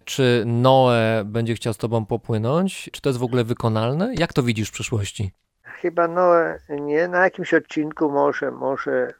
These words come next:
Speaker 2: gdzieś dolecieć, może w czasie wakacji. Zobaczę, jak się go da namówić, jak to się mieści w jego planie, no bo ma szkołę.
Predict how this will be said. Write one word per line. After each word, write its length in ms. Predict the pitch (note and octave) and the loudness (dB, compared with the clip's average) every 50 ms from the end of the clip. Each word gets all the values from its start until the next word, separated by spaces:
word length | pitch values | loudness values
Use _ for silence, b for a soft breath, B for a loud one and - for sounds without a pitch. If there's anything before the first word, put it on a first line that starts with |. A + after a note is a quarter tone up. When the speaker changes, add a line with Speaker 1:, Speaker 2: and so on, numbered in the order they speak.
| - D3+ | -18 -16
Speaker 2:
gdzieś 380 | C3 A#2+ A#2+ B2 B2+ B2 A#2+ | -14 -12 -6 -4 -4 -4 -4
dolecieć, 720 | B2+ C3 C3+ B2+ B2+ C3 C3 B2+ - - C3+ B2 - - - | -2 0 2 4 6 6 4 4 2 -4 -8 -8 -8 -10 -14
może 340 | B2+ A#2+ B2 A#2+ - C3 A#2+ | -8 -6 -6 -6 -4 -6 -8
w 80 | - | -8
czasie 320 | - - A#2+ A#2 - - A#2 | -6 -6 -6 -6 -6 -8 -6
wakacji. 720 | A#2 A#2 A#2 - - B2+ B2 _ - - - A#2+ A#2+ - B B B B B B B B - | -4 -6 -4 -2 -2 -4 -4 _ -10 -14 -12 -12 -12 -12 B B B B B B B B -2
Zobaczę, 600 | B2+ B2+ A2+ B2 B2 A#2+ - - C3 B2 B2 B2+ C3 | -2 0 2 4 2 2 2 0 0 0 0 0 -2
jak 260 | C#3+ C3 B2+ A#2+ - | -4 -4 -6 -6 -6
się 140 | - - A#2+ | -10 -12 -6
go 120 | B2 C3 | -6 -6
da 140 | B2 A#2+ A#2+ | -4 -6 -6
namówić, 480 | B2 B2 B2 B2+ C3+ D3 D3+ C#3+ _ - | -6 -6 -6 -4 -4 -4 -6 -6 _ -6
jak 140 | A#2 A2+ | -8 -8
to 140 | _ - A#2+ | _ -12 -14
się 160 | - - - | -14 -14 -14
mieści 360 | A#2+ A#2 A#2+ A#2 - - - A#2 | -12 -12 -12 -14 -14 -16 -8 -4
w 20 | |
jego 260 | A#2+ A#2+ B2 B2+ B2+ | -4 -2 0 -2 -4
planie, 400 | - - A#2+ B2 B2 C#3 C#3+ C#3+ | -2 -2 -2 -2 -2 0 -2 -4
no 140 | C3+ B2 B2 | -4 -6 -8
bo 160 | A#2 A#2 A#2+ | -8 -8 -10
ma 160 | A#2+ A#2+ B2 | -6 -4 -6
szkołę. 480 | A#2+ - - - - B2+ B2 A#2 - - | -4 -6 -6 0 2 2 4 2 0 -4